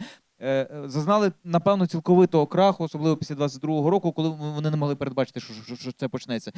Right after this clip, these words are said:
Тому що вони, ну, насправді не здатні об'єктивно були оцінити Росію. Ми можемо це зробити.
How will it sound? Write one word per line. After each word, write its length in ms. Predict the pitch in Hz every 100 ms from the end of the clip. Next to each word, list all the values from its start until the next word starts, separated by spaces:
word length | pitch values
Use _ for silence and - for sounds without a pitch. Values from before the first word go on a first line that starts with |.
| 254 -
Тому 160 | 175
що 180 | 196 190
вони, 400 | 165 170 190 196 - - _ _
ну, 200 | 156 165
насправді 500 | 156 - 180 180 175
не 160 | 170
здатні 320 | 160 165 160 156
об'єктивно 440 | 139 139 156 143
були 180 | 135 131
оцінити 360 | 120 135 117
Росію. 380 | 123 120 113 107
Ми 140 | 127 190
можемо 360 | 175 151 139
це 140 | - 113
зробити. 420 | 110 107 98